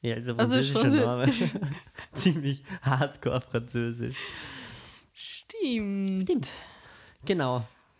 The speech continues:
Speaker 1: Ähm, ja,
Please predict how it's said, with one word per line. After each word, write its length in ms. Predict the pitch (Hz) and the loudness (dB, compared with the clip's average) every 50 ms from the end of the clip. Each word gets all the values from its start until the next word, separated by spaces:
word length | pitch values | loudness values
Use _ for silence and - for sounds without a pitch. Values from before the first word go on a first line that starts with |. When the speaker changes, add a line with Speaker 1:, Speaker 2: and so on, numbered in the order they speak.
| _ _ _ - _ - | _ _ _ -20 _ -4
Speaker 1:
Ähm, 600 | - 143 143 143 143 147 147 147 147 151 147 - - _ _ _ _ _ _ _ _ _ _ _ _ _ _ _ _ _ - _ _ _ _ _ _ _ _ _ | 0 0 2 2 0 0 0 0 -2 -2 -2 -4 -8 _ _ _ _ _ _ _ _ _ _ _ _ _ _ _ _ _ -20 _ _ _ _ _ _ _ _ _
ja, 460 | - 147 151 151 156 165 170 135 - | -2 0 2 2 2 2 0 -2 -6